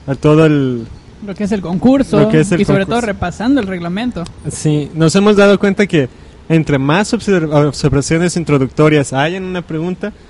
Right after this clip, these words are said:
Speaker 1: es mucho más fácil contestarla.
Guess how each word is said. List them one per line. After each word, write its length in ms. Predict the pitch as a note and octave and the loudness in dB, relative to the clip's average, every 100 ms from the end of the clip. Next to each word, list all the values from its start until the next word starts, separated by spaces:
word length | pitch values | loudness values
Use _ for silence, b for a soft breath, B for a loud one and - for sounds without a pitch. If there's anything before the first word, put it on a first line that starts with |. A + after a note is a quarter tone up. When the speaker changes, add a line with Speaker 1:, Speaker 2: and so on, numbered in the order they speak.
| b b | b b
Speaker 1:
es 160 | D#3 D3 | -4 -2
mucho 340 | D#3+ G3+ - | 2 2 2
más 240 | G3 F3+ - | 2 2 2
fácil 320 | E3+ E3 F3 | 2 2 0
contestarla. 800 | D#3+ C#3 C3+ - D3 D#3+ C3+ A#2+ | -2 -2 -4 -6 0 0 -2 -10